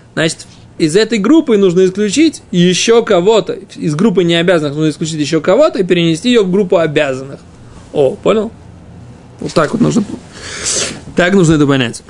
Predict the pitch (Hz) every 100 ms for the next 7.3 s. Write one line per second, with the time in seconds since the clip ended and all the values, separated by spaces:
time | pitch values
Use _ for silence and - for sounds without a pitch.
0 | 165 - - - - - - - - -
1 | - - - - - - - - - -
2 | - - - - - 143 131 131 135 170
3 | 170 180 185 262 254 208 240 _ _ _
4 | _ _ _ _ - - - _ - -
5 | - - - - - - 143 139 135 135
6 | 135 151 170 185 180 220 208 202 208 277
7 | 226 233